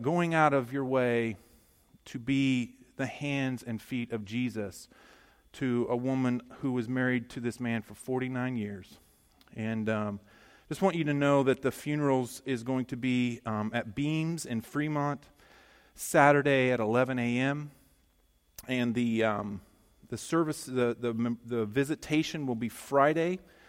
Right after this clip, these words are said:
from five to eight. After the funeral on Saturday, we will be having a, a, a dinner here. Um, everyone is invited. I'm sure that we'll be getting phone calls out, uh, this week to ask for donations and help with that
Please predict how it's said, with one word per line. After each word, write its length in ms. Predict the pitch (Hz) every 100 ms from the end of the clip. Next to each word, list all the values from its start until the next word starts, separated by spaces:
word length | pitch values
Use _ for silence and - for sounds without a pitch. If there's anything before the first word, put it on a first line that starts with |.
| - - _
from 220 | - 117
five 420 | - 143 139 139
to 160 | 143 127
eight. 340 | 139 190 - - _ - _ _ _
After 340 | 143 175 - 175
the 100 | 160
funeral 440 | - 175 180 165
on 220 | 135 131
Saturday, 640 | - - 147 156 156 156 147
we 200 | 139 147
will 200 | 139 139
be 140 | 131
having 360 | 127 127 127 113
a, 340 | 110 - 120
a, 240 | 110 113
a 20 | 107
dinner 400 | 98 135 160 156
here. 380 | 160 160 202 226 - _ _
Um, 300 | 113 117 113 110
everyone 400 | 120 135 135 131
is 140 | 117
invited. 480 | 117 117 120 123 123
I'm 140 | 120
sure 340 | 113 - 131 123
that 120 | 117
we'll 140 | 120
be 120 | 120
getting 420 | 117 127 117 113 104
phone 220 | - 123 120
calls 340 | - 113 107
out, 320 | 113 107 113 - - - - _ _
uh, 180 | 123 113
this 260 | 110 117 -
week 280 | 120 110 -
to 80 |
ask 320 | 113 107 - -
for 560 | - 120 110 110 107 - - -
donations 680 | 120 113 110 - 113 107 113
and 120 | 104
help 320 | 117 110 -
with 180 | 107 -
that 320 | 113 104 101